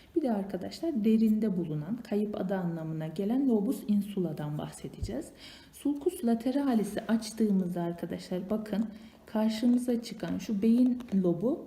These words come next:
lobus insula'dır. Lobus insula'da arkadaşlar bakın şu gördüğümüz arteri, arteria cerebri media adını vermiştik. Çünkü sulcus lateralis'ten,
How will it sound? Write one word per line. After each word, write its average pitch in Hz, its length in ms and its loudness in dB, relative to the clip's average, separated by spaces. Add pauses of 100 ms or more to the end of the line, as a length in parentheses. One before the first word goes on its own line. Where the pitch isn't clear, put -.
(100)
lobus 226 540 2
insula'dır. 185 760 0 (640)
Lobus 285 400 2 (120)
insula'da 214 680 2
arkadaşlar 185 840 -4 (300)
bakın 233 340 -4 (640)
şu - 240 -6
gördüğümüz 202 680 2
arteri, 196 420 -4
arteria 208 480 -2 (140)
cerebri 190 340 -2
media 180 480 2 (360)
adını 160 360 -6
vermiştik. 151 800 -8
Çünkü 190 200 -2
sulcus 180 560 -8
lateralis'ten, 170 920 -4